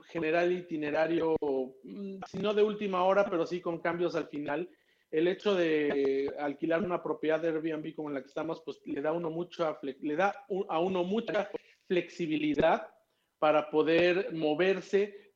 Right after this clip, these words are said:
para poder ir a otras ciudades, para poder llegar, para poder cocinar, para poder lavar la ropa, para poder de verdad estar como en casa, como lo estamos ahora. Bueno, pues incluso al grado de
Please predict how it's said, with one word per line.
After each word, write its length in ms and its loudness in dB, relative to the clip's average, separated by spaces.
para 300 4
poder 580 4
ir 160 6
a 60 6
otras 260 0
ciudades, 440 4
para 200 -2
poder 320 2
llegar, 460 4
para 180 0
poder 280 0
cocinar, 640 0
para 160 0
poder 260 -2
lavar 300 2
la 100 2
ropa, 500 2
para 240 6
poder 400 4
de 160 2
verdad 240 4
estar 240 -2
como 180 0
en 140 -2
casa, 420 2
como 220 -4
lo 80 -2
estamos 320 -4
ahora. 240 2
Bueno, 260 2
pues 160 -4
incluso 400 0
al 120 6
grado 260 4
de 180 2